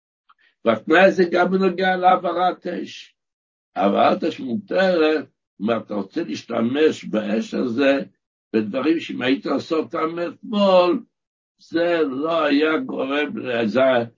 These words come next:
זה היה גורם לחיסרון או הפסד. או כדי להעיר, כמובן שמותר, או, אבל להבעיר אש, למה? אתה רוצה להשתמש באש הזאת לדברים שבעצם יכולת אתמול לעשות.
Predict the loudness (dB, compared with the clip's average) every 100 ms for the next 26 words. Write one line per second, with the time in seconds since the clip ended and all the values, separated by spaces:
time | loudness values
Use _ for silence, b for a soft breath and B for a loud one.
0 | _ _ -4 0 2 2 0 -2 -6 -4
1 | -2 0 0 -2 -6 _ _ _ -6 -6
2 | -4 -2 2 4 4 -2 -8 -10 -2 2
3 | 2 0 _ _ -8 -6 -8 -6 -6 -2
4 | 2 4 6 6 4 -6 -12 -12 -14 -16
5 | -18 -16 -12 -6 -6 -6 -16 _ _ _
6 | _ _ -4 -4 -6 _ _ _ _ _
7 | 0 0 0 -4 -6 _ _ -8 -8 -4
8 | -2 -2 0 -2 -2 -8 -20 -12 -10 -8
9 | -4 -2 -4 -6 _ _ _ -6 -4 -4
10 | -8 -10 -10 -6 -4 -2 -4 -6 -8 -8
11 | -6 -6 -6 -4 -2 -2 -2 -6 _ _
12 | _ -2 2 2 2 2 4 4 2 0
13 | -8 -6 -8 -4 -4 -4 -6 -4 -2 -2
14 | -2 -2 -2 -2 -4 -8 -14 -20